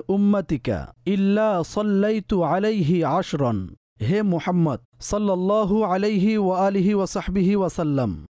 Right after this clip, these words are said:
আপনি কি এ কথায় সন্তুষ্ট নন যে আপনার উম্মত আপনার উপর একবার দরুদে পাক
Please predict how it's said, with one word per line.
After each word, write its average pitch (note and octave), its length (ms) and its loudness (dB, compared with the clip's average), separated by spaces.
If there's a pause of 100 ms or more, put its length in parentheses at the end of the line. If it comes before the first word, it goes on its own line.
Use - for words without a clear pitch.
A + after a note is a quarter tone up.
(140)
আপনি G3+ 300 -4
কি A3 320 -4
এ F3 180 0
কথায় G3+ 300 -2
সন্তুষ্ট D#3+ 480 -4
নন F#3 420 -2 (420)
যে G3+ 380 -2 (140)
আপনার A3 380 -4
উম্মত E3 420 0 (220)
আপনার G#3+ 340 -4
উপর A3 360 -2 (200)
একবার G3 440 -2
দরুদে F#3 340 0
পাক G#3 220 -4